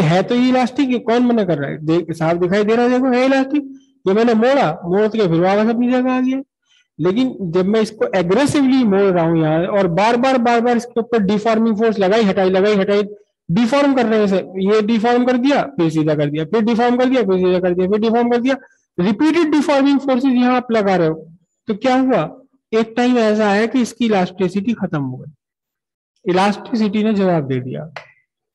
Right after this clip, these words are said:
ये सबके साथ है, हर material के साथ है कि जब आप बार-बार repeated deforming force आप apply कर रहे हैं किसी material पर,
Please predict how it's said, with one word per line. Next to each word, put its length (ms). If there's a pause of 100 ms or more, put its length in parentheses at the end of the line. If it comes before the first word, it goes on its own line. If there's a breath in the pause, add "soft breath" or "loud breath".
(1600)
ये 120
सबके 340
साथ 200
है, 100
हर 180
material 440
के 140
साथ 220 (100)
है 120 (640)
कि 80
जब 260
आप 200
बार-बार 840 (880)
repeated 760
deforming 760
force 300
आप 200
apply 360
कर 140
रहे 160
हैं 80
किसी 220
material 480
पर, 240